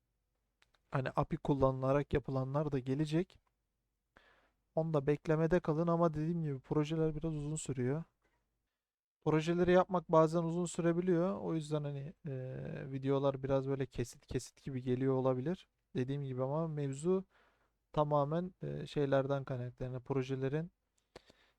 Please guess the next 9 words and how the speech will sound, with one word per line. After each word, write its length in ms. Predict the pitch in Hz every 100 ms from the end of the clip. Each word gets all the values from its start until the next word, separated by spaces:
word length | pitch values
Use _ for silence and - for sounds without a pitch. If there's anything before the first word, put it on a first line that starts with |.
| _
yapımından 560 | 139 135 135 135 143 143
kaynaklı. 640 | 139 123 123 - 156 185 - _ _
Peki 240 | 147 156 175
arkadaşlar, 480 | 147 156 151 - 135
çok 300 | - 160 -
da 60 |
fazla 340 | 151 156 147 156
tutmayayım 500 | - - - 151 135
sizi. 380 | 127 135 180